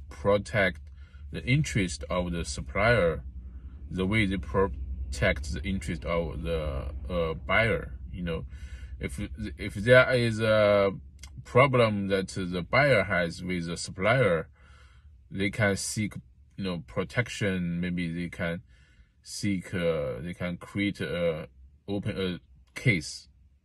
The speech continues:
okay? But I have tried on Alibaba. There's no way for us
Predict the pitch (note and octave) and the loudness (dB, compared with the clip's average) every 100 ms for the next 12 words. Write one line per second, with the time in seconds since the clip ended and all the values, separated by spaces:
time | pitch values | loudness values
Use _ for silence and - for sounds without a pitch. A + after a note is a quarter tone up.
0 | _ - F2 F#2 - - - - - G#2+ | _ -14 -10 -10 -12 -20 -20 -10 0 2
1 | G2 - A2 C3+ D3 C3 A#2+ - A#2+ G#2+ | 2 0 4 6 8 6 6 4 6 6
2 | G2 G#2+ G#2 A2 G#2 G2 G#2 G2 G2 G#2+ | 2 2 2 2 2 2 2 2 0 -2
3 | A2+ G#2+ G#2 F2+ F2 - - G2+ A2 B2+ | -2 0 0 0 -2 -4 -4 0 0 0
4 | - - | -4 -14